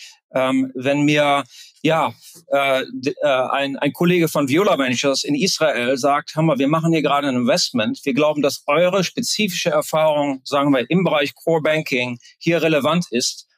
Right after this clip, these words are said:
wollt ihr euch das mit uns gemeinsam anschauen?“, dann höre ich auch hin. Also das illustriert so ein bisschen, wie wir arbeiten, wie wir die Investments finden, aber auch, ja, die, äh, die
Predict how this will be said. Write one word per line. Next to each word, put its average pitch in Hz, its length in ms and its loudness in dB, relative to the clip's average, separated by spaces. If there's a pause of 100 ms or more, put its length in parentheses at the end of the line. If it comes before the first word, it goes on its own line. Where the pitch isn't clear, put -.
(120)
wollt 151 160 2
ihr 156 140 0
euch 139 200 -2
das 139 140 -2
mit 135 120 2
uns 131 180 0
gemeinsam 135 440 0
anschauen?“, 123 540 -2 (160)
dann 147 160 2
höre 156 180 4
ich 165 160 -2
auch 117 200 0
hin. - 220 -12 (480)
Also 147 160 2
das 165 100 0
illustriert 202 480 0
so 196 100 0
ein 175 60 0
bisschen, 156 500 0 (200)
wie 175 200 0
wir 185 140 4
arbeiten, 147 540 2
wie 165 100 2
wir 160 80 2
die 147 320 0 (320)
Investments 160 560 0
finden, 147 600 -2 (380)
aber 156 300 0
auch, 147 260 2 (240)
ja, 135 220 0 (160)
die, 135 480 2
äh, 120 460 2
die 123 440 -8